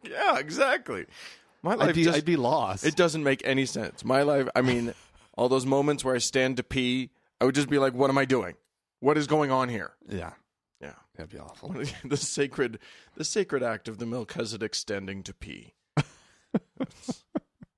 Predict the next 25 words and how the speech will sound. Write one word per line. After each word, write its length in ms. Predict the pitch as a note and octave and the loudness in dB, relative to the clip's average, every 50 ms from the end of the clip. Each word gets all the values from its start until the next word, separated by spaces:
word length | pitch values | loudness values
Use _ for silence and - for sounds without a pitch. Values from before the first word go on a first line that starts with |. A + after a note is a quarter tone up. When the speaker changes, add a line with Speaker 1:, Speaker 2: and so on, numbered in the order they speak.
| _ - - - C4+ A#3 G#3 G3+ - | _ -20 -20 -20 -20 -20 -20 -20 -20
Speaker 1:
it's 120 | - - | -14 -10
one 120 | B2+ A#2+ A2+ | -8 -6 -6
of 80 | G#2+ | -4
the, 200 | G2+ A2 A2 G#2 - - | -2 -4 -4 -4 -6 -8
one 120 | - A#2 A2+ | -8 -6 -6
of 80 | A2 | -4
the 80 | A2+ A2 | -6 -6
signs 300 | - A#2 A#2+ B2 B2 C3+ | -6 -6 -6 -8 -8 -10
and 100 | C#3+ - | -10 -8
tokens, 360 | D3 F3+ G#3+ - A2 G2+ F#2+ | -8 -8 -8 -10 -10 -10 -10
isn't 200 | G2+ A2 B2+ D#3 | -12 -12 -12 -14
it? 80 | G#3 - _ _ _ _ _ - | -16 -16 _ _ _ _ _ -4
Speaker 2:
Mm, 340 | E3 F3+ G#3 G#3+ D3+ A2 G#2 - - | -2 0 0 0 -2 -2 -4 -6 -6
mm-hmm. 240 | B2+ C3 C3 B2+ A#2+ | -4 -4 -2 -2 0
Speaker 1:
Anyways, 960 | E3+ G#3 G#3+ G3+ F3 C#3+ A2+ G#2 G2 F#2+ G2 G#2 G#2+ A#2+ D3 D#3+ E3 E3+ F3 - _ _ _ _ _ _ _ _ _ _ _ - | 0 0 2 2 2 2 2 0 0 0 0 2 2 0 0 -2 -4 -8 -10 -12 _ _ _ _ _ _ _ _ _ _ _ -8
I'm 140 | C#3 F3 G3 | -6 -4 -2
gonna 120 | F3+ D3+ C3+ | 0 0 0
move 200 | B2+ B2+ A#2+ A#2 | 0 0 2 2
on 220 | A#2+ A#2 A2 G#2+ | 2 0 0 -2
now. 280 | G2+ F#2 F#2 F#2+ F2+ F2+ - _ _ _ | -4 -6 -8 -8 -10 -12 -14 _ _ _
Speaker 2:
Mm. 600 | G#2+ G#2 G#2 G#2+ G#2+ G#2+ G2 F#2+ F#2 F2 E2 E2 E2+ - _ _ _ - | -2 0 0 0 0 0 -2 -2 -4 -4 -6 -8 -12 -16 _ _ _ -6
Speaker 1:
Um, 500 | A#2 B2+ B2+ C3 C3+ C#3 C#3 C3+ C3 A#2+ _ _ _ _ _ _ _ _ _ _ _ | -4 -2 0 0 0 0 -2 -2 -6 -8 _ _ _ _ _ _ _ _ _ _ _
so 460 | - - - G3+ E3 C#3 C3+ D3 - - | -8 -4 -2 0 2 2 2 0 0 -2
I 60 | - | -2
w-, 220 | D#3+ E3 D#3 - | -2 -2 -4 -8